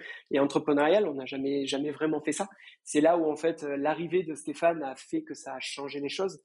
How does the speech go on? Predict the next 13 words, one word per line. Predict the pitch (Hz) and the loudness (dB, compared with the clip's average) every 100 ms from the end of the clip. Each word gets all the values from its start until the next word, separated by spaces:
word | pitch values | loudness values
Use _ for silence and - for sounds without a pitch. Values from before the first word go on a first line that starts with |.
| _ _ _ - | _ _ _ -8
Euh, | 131 127 127 127 | -4 -2 -2 -2
du | 139 | -4
coup, | 139 | -2
bah, | 156 147 | 2 2
Stéphane | - 156 160 156 | 2 0 2 2
est | |
arrivé | 139 139 139 165 | 0 -2 2 4
avec | 160 139 135 | 6 2 -2
aussi | 139 - 175 156 | -6 -4 -4 -6
ce | - | -8
qui | - | -8
nous | 135 | -2
manquait | 139 139 208 | -2 0 0